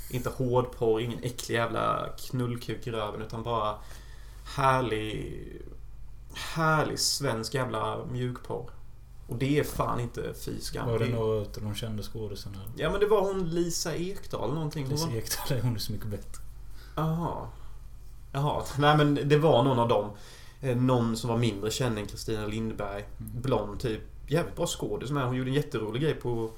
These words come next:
Speaker 2: Men vad
Speaker 1: på
Speaker 2: handlar filmen om?
Speaker 1: Fan vet jag. Kom knappt ihåg handlingen.
Speaker 2: Nej.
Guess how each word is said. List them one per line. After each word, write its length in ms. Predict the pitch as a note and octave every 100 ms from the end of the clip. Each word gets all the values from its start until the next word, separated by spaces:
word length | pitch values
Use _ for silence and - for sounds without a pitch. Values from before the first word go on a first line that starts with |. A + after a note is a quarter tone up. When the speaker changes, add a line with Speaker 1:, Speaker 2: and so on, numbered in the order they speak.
| - - - -
Speaker 2:
Men 120 | B2
vad 120 | A#2
Speaker 1:
på 60 | C3+
Speaker 2:
handlar 200 | C3 G2+
filmen 300 | B2+ A#2+ G#2+
om? 60 | A2 - - - - - - -
Speaker 1:
Fan 140 | -
vet 200 | - -
jag. 200 | - - - - - - - - - - - -
Kom 200 | - E3
knappt 360 | - A2 -
ihåg 280 | - A2+ D#3
handlingen. 360 | C#3+ A2 A2 A#2
Speaker 2:
Nej. 120 | G#2